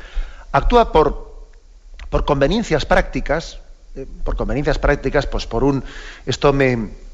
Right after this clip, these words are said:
me sirve, no me sirve, por un egoísmo, por un egoísmo que busca en cada momento, eh, lo que me conviene y no me conviene, no busca tu bien, porque no es lo mismo buscar el bien de la persona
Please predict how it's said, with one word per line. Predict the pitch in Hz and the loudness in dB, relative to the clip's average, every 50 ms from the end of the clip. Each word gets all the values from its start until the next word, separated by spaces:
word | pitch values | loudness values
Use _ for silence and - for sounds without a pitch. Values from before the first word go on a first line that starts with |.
| - - - | -14 -4 -2
me | 123 120 123 120 | 0 2 2 2
sirve, | - 170 185 180 165 151 147 143 | 4 4 6 6 6 6 4 4
no | 139 135 | 4 2
me | 131 123 | 2 0
sirve, | - - 160 156 160 147 | 0 0 0 2 2 2
por | - 135 135 175 | 4 4 4 4
un | 190 196 | 4 2
egoísmo, | 196 180 131 139 139 - 175 135 123 123 123 131 143 139 - - - - - - | 2 4 4 4 4 4 2 0 -4 -2 0 0 0 -2 -6 -18 -20 -20 -18 -8
por | - 123 139 156 | -2 0 0 2
un | 170 | 2
egoísmo | 160 139 151 151 139 156 170 151 - | 4 4 4 4 4 2 0 0 2
que | - 139 131 | 2 0 2
busca | 117 160 180 - - - 147 | 2 2 0 0 2 2 2
en | 143 139 | 2 4
cada | - 135 131 131 | 4 4 4 6
momento, | 131 131 131 151 165 165 147 - 160 160 160 - - - - - - - - - - - | 4 2 0 0 0 -2 -2 0 0 0 0 0 -10 -18 -20 -20 -20 -20 -20 -18 -6 -4
eh, | 123 120 120 120 120 120 120 123 | -2 0 2 2 2 2 2 2
lo | 123 127 120 | 2 0 0
que | - 127 127 123 123 123 123 117 | 2 2 2 4 4 4 2 0
me | 120 123 127 127 - | 0 0 0 0 2
conviene | - 117 113 139 165 175 160 156 | 2 0 4 4 4 4 4 4
y | 143 | 4
no | 147 160 | 4 4
me | 156 160 160 | 4 4 2
conviene, | - 160 160 160 175 180 175 165 170 175 | 2 0 2 4 4 4 4 4 2 0
no | - 151 190 240 | 0 0 0 0
busca | 277 - - 160 143 | 0 0 2 2 2
tu | - - - 127 | 2 2 2 2
bien, | 127 156 185 170 131 117 107 - | 4 4 4 4 4 2 -2 -2
porque | - 127 131 | -2 0 2
no | 131 165 | 2 2
es | 202 226 | 4 4
lo | 220 | 2
mismo | 226 220 208 214 202 | 2 2 2 2 2
buscar | 170 175 156 - - 180 170 - - | 2 2 0 2 2 2 2 2 2
el | 151 135 123 117 | 2 2 2 2
bien | 110 151 170 190 180 175 | 0 2 2 2 2 4
de | 147 143 | 2 4
la | 139 135 - | 4 4 2
persona | 147 - - 165 160 175 180 | 2 0 0 0 2 0 0